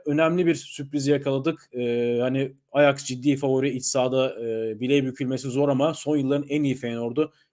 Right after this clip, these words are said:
bu sene değilse ne zaman demiştik? Hakikaten de oldu. Feyenoord sürprizi çıktı. Sıfır iki tercihimiz yine başarılı oldu. Sizlere ciddi anlamda yardımcı olabildiğimiz bir başka karşılaşmaydı bu da. Atletico Madrid Valencia bir ve sıfır, hani sıfırda ne olur ne olmaz alalım dedik. Madrid,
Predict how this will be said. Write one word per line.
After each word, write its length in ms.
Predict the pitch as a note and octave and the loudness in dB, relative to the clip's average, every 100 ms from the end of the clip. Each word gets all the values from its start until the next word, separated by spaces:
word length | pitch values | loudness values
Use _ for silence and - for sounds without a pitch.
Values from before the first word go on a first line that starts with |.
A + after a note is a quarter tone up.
| - | -12
bu 100 | E3 | -4
sene 280 | D3 B2 | -2 0
değilse 280 | C3+ C3+ E3 | 0 0 0
ne 80 | D#3+ | 0
zaman 300 | C#3 C3 A#2+ | 2 0 -2
demiştik? 320 | A#2 B2 F3 | -4 -8 -2
Hakikaten 480 | D#3 - A#2 A#2 C3 | -2 -2 -6 -4 0
de 120 | E3 - _ _ _ | -2 -2 _ _ _
oldu. 380 | D3 D3 B2 E3+ | 8 8 8 0
Feyenoord 380 | C#3+ D3 C#3+ A#2+ | 2 2 2 0
sürprizi 440 | - C3 B2+ D#3+ | -4 -6 -4 -4
çıktı. 300 | D3+ C#3+ A#2+ | -4 -8 -4
Sıfır 320 | - E3+ C#3+ | -2 -2 -2
iki 180 | B2+ C3 | -4 -2
tercihimiz 520 | C3+ C#3+ A#2+ B2+ D#3 | 2 2 2 -2 -4
yine 220 | B2+ D3+ - _ _ _ - | -2 -2 -4 _ _ _ 0
başarılı 400 | D3 D3 D3 D3 | 0 4 6 6
oldu. 200 | C#3 D3+ | 4 2
Sizlere 400 | - C3 C3+ D3+ | -4 -2 0 0
ciddi 300 | B2 B2 D3+ | -2 2 4
anlamda 360 | C3 A#2+ B2+ D3+ | 4 2 0 2
yardımcı 440 | B2+ B2 C3+ B2+ | 2 0 -2 0
olabildiğimiz 540 | B2+ A2+ A2+ D#3+ D#3 _ _ | 0 0 -2 -4 -6 _ _
bir 80 | C3+ | 0
başka 300 | C#3+ C3 D3 | 2 2 -2
karşılaşmaydı 600 | C3 A#2 A#2+ - A2+ G#2+ | 0 -2 -2 -6 -8 -6
bu 60 | A#2 | 0
da. 180 | E3 - _ _ - | 0 -2 _ _ 0
Atletico 460 | D3 D#3+ D#3 D#3+ | 0 0 0 2
Madrid 240 | F3+ F3 D3+ | 4 2 2
Valencia 520 | E3 E3+ D#3+ F3+ F3 - _ _ | 2 2 2 2 2 0 _ _
bir 260 | C3+ A3+ F#3 | 2 4 6
ve 80 | |
sıfır, 280 | D3 C#3+ C#3 | 4 0 0
hani 220 | B2+ A#2+ A2 | 0 0 -4
sıfırda 500 | - G3+ F3 D#3 D#3+ | -4 -4 0 2 4
ne 60 | |
olur 220 | E3+ D3+ C#3+ | 6 6 6
ne 40 | |
olmaz 240 | C#3 C#3 | 4 2
alalım 300 | C3 D3+ C3+ | 2 2 2
dedik. 240 | C3+ F#3+ - | 0 -2 -2
Madrid, 380 | F#3 A#2+ D3+ | -2 0 -2